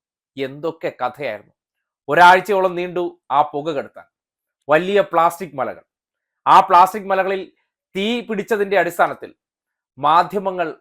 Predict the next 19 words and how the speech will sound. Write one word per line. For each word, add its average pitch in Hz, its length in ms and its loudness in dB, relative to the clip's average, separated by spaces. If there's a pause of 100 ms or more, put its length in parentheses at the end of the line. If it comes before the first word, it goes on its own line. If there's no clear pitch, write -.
(200)
ഒരാഴ്ചയിലധികം 165 960 0 (300)
ആഘോഷിച്ചു. - 520 -6 (400)
ചർച്ചകൾ, 170 460 -2 (300)
നിരീക്ഷണങ്ങൾ, 175 640 -6 (300)
ലൈവ് 170 320 2
റിപ്പോർട്ടിങ്ങുകൾ, 190 560 -6 (260)
വിദഗ്ധ 185 340 -2 (120)
അഭിപ്രായങ്ങൾ, 185 640 0 (420)
ഇങ്ങനെ 185 280 -4 (220)
പല 196 260 4 (120)
തരത്തിലുള്ള 180 520 0 (680)
വാർത്താ 190 340 6 (100)
കച്ചവടം 180 480 0
പൊടി 180 260 -4
പൊടിച്ചതിന് 170 460 -6
ശേഷം 117 220 -12 (600)
അന്ന് 240 240 4 (340)
തീ 208 80 -4 (120)
കെടുത്തി. 139 300 -6